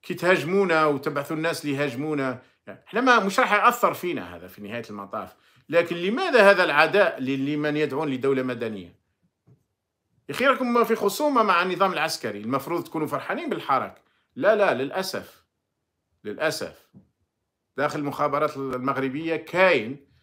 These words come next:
لا أقول أن هذا قرار نهائي عند ال-، عند الحكام في المغرب، لكن داخل المخابرات المغربية بالنسبة لهم لا. دولة مدنية ما تساعدناش. للأسف. أو أنا أقولها بكل وضوح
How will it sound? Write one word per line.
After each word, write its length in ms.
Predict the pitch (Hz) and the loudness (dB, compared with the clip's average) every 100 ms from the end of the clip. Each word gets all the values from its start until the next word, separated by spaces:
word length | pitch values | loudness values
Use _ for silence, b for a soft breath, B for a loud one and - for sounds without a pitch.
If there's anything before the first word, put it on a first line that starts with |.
| - | 0
لا 120 | 262 | 2
أقول 240 | 262 247 | 4 4
أن 120 | 220 202 | 6 6
هذا 220 | 196 190 | 6 6
قرار 340 | 190 190 185 | 8 8 8
نهائي 460 | 165 165 202 170 135 | 4 2 4 4 2
عند 260 | 131 131 | 0 -2
ال-، 220 | 117 101 95 _ _ _ - | -4 -8 -14 _ _ _ -10
عند 160 | 123 | -6
الحكام 480 | 131 139 127 196 156 | -6 -8 -2 2 2
في 60 | 120 | 2
المغرب، 460 | 123 165 110 101 | 0 0 0 -4
لكن 260 | 135 147 147 | -4 -4 0
داخل 260 | 196 240 202 | 2 4 2
المخابرات 500 | 190 - 175 190 170 | 0 0 2 2 0
المغربية 540 | 165 156 160 180 208 | -2 -2 -2 -2 -2
بالنسبة 420 | 185 190 185 196 | -2 -4 -4 0
لهم 240 | 196 190 202 | 0 0 0
لا. 340 | 240 - - _ _ _ _ _ _ _ _ _ _ _ _ _ _ 147 | 0 0 -10 _ _ _ _ _ _ _ _ _ _ _ _ _ _ 0
دولة 180 | 165 | 2
مدنية 300 | 170 170 180 | 2 0 -2
ما 60 | 185 | -4
تساعدناش. 680 | - 156 147 180 120 - - _ _ _ _ | 0 0 2 -2 -2 -6 -20 _ _ _ _
للأسف. 600 | 147 254 226 107 - _ _ _ _ | -10 -6 -4 -6 -10 _ _ _ _
أو 160 | 123 165 | 0 2
أنا 120 | 208 | 2
أقولها 260 | 175 208 175 | 0 2 2
بكل 300 | 160 226 220 | 0 -6 -4
وضوح 460 | 240 226 165 - | -4 -2 -2 -4